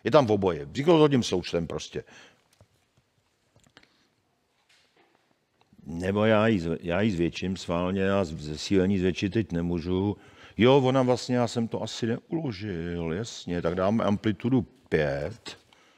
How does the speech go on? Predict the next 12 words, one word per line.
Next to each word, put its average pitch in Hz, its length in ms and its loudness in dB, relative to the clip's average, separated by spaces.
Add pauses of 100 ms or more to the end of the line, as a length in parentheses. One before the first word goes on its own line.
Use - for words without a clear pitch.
(600)
To - 120 -14
bude 87 180 0
lepší. 82 1000 -8 (4000)
Tadyhle 113 260 6
teda 117 260 6 (280)
reakce 110 560 2
na 113 120 0
ten 104 380 -2 (2500)
sinus, 107 760 0
no, 101 200 0
to 76 60 -14
se, 82 360 -10